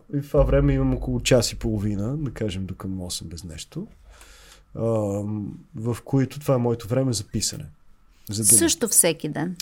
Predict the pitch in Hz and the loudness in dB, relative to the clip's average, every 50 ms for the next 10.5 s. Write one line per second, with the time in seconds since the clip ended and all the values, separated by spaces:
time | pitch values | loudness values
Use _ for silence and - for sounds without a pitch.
0 | - - - - - - - - - 87 87 - - - - 180 185 139 113 95 | -14 -18 -14 -10 -8 -6 -6 -6 -8 -8 -8 -6 -4 -4 -4 -4 -4 -4 -6 -8
1 | 85 - - - - - - - - - - - - - 131 131 131 131 135 135 | -10 -14 -20 -20 -20 -20 -18 -12 -10 -10 -8 -6 -2 2 4 4 6 6 4 4
2 | 135 135 131 131 131 127 120 113 120 120 120 110 - - - - - - - - | 4 4 4 2 2 0 0 -2 -4 -4 -4 -6 -8 -10 -12 -12 -14 -14 -16 -18
3 | - - - _ _ _ _ _ - - - _ _ _ - - _ - 180 190 | -20 -20 -20 _ _ _ _ _ -20 -20 -20 _ _ _ -20 -18 _ 2 6 6
4 | 220 226 214 165 147 - 202 208 202 208 202 175 156 147 151 170 170 170 160 147 | 8 8 6 4 6 6 6 8 8 8 8 6 6 6 6 4 4 4 2 0
5 | 151 165 165 165 175 151 160 156 135 123 127 123 120 120 120 117 117 120 123 120 | 2 0 2 2 0 0 2 2 2 0 -2 -2 -2 -2 -2 0 2 2 2 2
6 | 110 - 147 147 147 - 165 156 151 - - 143 131 127 123 - - - 120 107 | 4 4 2 4 6 6 6 6 4 2 2 4 2 2 0 -2 -4 -4 -2 0
7 | 104 113 113 - - 113 110 107 110 110 110 113 107 - - - 90 - - - | 0 0 0 0 -4 -4 -2 -2 0 2 2 2 2 2 0 0 0 -2 -2 -4
8 | - - 110 - - 113 110 - 107 101 101 107 104 110 110 147 185 220 - - | -4 -4 -4 -4 -4 -6 -6 -6 -6 -6 -4 -4 -4 -2 -2 -2 -4 -4 -6 -8
9 | - - - - - - - - - - - - - - - - - 190 - - | -12 -12 -12 -12 -12 -14 -14 -14 -14 -14 -16 -16 -16 -18 -18 -18 -18 -20 -20 -20
10 | - - - - - 156 175 170 160 | -20 -18 -8 -2 2 2 4 4 4